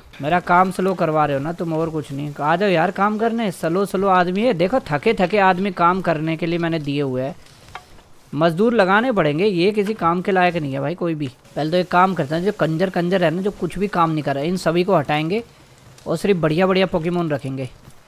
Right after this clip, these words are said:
ये किसी काम का नहीं है। हमारा ये क्या करता है भाई? ये भी अच्छे काम करता है, इसको रखते हैं, कम से कम काम तो करेगा। इनमें से है कोई काम वाला? ये हैंडक्राफ्ट करता है, ये आग का काम करता है।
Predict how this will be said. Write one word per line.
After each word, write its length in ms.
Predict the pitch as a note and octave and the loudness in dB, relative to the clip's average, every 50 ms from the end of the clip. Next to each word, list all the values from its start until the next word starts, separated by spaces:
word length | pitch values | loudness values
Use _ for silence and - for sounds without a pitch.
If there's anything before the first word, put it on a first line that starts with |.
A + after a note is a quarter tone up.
| _ _ _ _ - - _ _ _ - - | _ _ _ _ -20 -20 _ _ _ -8 -6
ये 100 | D#3 D#3 | -2 -2
किसी 200 | F3 E3 F3 F3+ | 0 0 0 0
काम 240 | E3 D#3+ D3+ D#3 D#3 | 2 2 2 2 2
का 120 | D3 D#3+ | 0 0
नहीं 200 | D#3 D3+ C#3 C3 | 0 0 -2 -4
है। 160 | C#3 D3+ D#3 - - - - _ _ _ _ - - - - - - - - - _ _ _ _ _ - _ _ _ - | -4 -6 -8 -10 -12 -20 -20 _ _ _ _ -20 -20 -20 -20 -20 -20 -20 -20 -20 _ _ _ _ _ -20 _ _ _ -6
हमारा 220 | D3 D#3 E3 E3+ | -2 2 2 4
ये 160 | F3+ F3 F3 F3 | 4 4 4 4
क्या 160 | F3 F#3 E3+ | 4 2 4
करता 280 | E3 F3+ E3 D#3+ F3+ F3 | 4 2 2 4 4 4
है 80 | F3 | 6
भाई? 240 | E3 E3+ F3 F#3 G3+ | 6 6 4 4 4
ये 260 | G3 F3 D#3 D#3+ E3+ | 2 0 0 0 2
भी 120 | E3 F3 F#3 | 4 4 2
अच्छे 240 | F3+ F3+ - G3 F3+ | 2 2 0 -2 0
काम 200 | G3 F3+ F3+ F#3 | 0 0 0 0
करता 260 | E3+ F#3 E3+ E3 - F#3+ | 0 -2 -2 0 0 -2
है, 60 | F3 | -2
इसको 220 | D#3+ - - F3+ E3+ | -2 -2 -4 -2 -2
रखते 300 | E3 D3 - - - D3+ | -2 -2 -4 -6 -4 -4
हैं, 180 | D#3 F3+ F3 - - - - - - _ | -4 -4 -6 -8 -14 -20 -20 -20 -20 _
कम 120 | - D3+ D3+ | -10 -8 -6
से 100 | D#3 E3 | -4 -4
कम 140 | E3+ E3 D#3 | -4 -4 -2
काम 240 | - D#3+ D3+ D#3+ D#3+ | -2 -2 -2 -2 -2
तो 100 | D#3 F3 | -4 -2
करेगा। 380 | E3 E3 E3 F3+ F#3+ A3 F#3+ C#3 - - _ _ - - - - - | 0 0 0 2 0 0 -2 -2 -6 -12 _ _ -20 -20 -20 -14 -8
इनमें 200 | - - F3+ G3 F#3+ | -4 0 2 2 4
से 100 | G3 G#3+ | 6 6
है 120 | F#3+ G#3 A3 | 6 6 6
कोई 140 | A#3 B3+ B3+ | 6 4 4
काम 260 | - G#3+ G3+ G#3 G#3+ | 4 2 2 4 4
वाला? 240 | A3 G#3+ G#3+ A3 A3 G#3 | 4 6 6 6 4 2
ये 260 | G3 F3+ E3+ E3+ F3+ F3+ | 0 -2 -2 0 0 0
हैंडक्राफ्ट 540 | E3 E3 E3 E3+ - F#3 F3+ F3+ F3 - | 2 2 0 0 0 2 2 4 2 2
करता 260 | - - F3+ E3 - F#3 | 0 -2 -2 0 0 0
है, 60 | F#3 | 2
ये 80 | F3+ F3+ | 4 4
आग 200 | E3 E3 E3+ E3 | 4 4 2 2
का 120 | - - F3+ | 0 -4 -6
काम 240 | - F3 F3 F3 F3 | -2 -2 -2 -2 0
करता 300 | E3+ F3 E3 E3 F3+ F3 | -2 -2 -2 2 2 2
है। 140 | F3+ F#3+ | 2 2